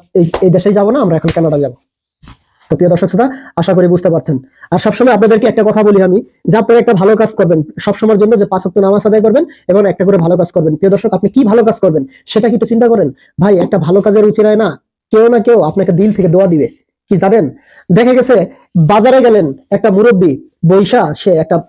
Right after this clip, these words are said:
জিনিস তকলাই করে বিক্রি করতেছে, যদি তার কাছ থেকে কোনো দামাদামি না, "ভাই, কত টাকা দাম কাকা?" "এত টাকা দাম।" আপনি যদি তার কাছ থেকে যদি সেই দামে কিংবা তার থেকে দুইটা টাকা বেশি দিয়ে আপনি যদি সামর্থ্য থাকে,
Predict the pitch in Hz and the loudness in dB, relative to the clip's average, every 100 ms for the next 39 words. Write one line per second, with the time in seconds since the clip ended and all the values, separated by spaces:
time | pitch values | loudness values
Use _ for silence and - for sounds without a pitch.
0 | _ _ - 196 156 208 214 220 208 208 | _ _ -2 0 2 2 0 0 0 2
1 | 202 180 220 202 185 165 143 - _ 156 | 2 2 0 0 0 -2 -4 -6 _ -2
2 | 196 202 208 - 233 - 214 180 185 190 | 0 0 -2 -2 -2 0 -2 0 0 0
3 | 208 214 202 190 156 190 202 202 214 214 | 2 2 2 2 0 0 -2 -2 -2 0
4 | 226 226 233 320 403 - - 175 185 170 | 0 0 -2 -2 -6 -8 -4 0 0 0
5 | 151 139 _ _ - 185 233 226 226 208 | -2 -6 _ _ -8 -2 0 0 0 -2
6 | 196 214 - 220 214 208 208 - - 196 | -2 -2 0 0 0 2 0 -2 -2 0
7 | 214 202 208 185 196 196 185 180 185 185 | 2 2 0 0 0 0 -2 -4 -4 0
8 | 185 196 208 196 160 - 196 202 214 - | 0 2 2 0 -2 -2 -2 0 -2 0
9 | 220 262 262 185 156 | -2 0 -2 -4 -4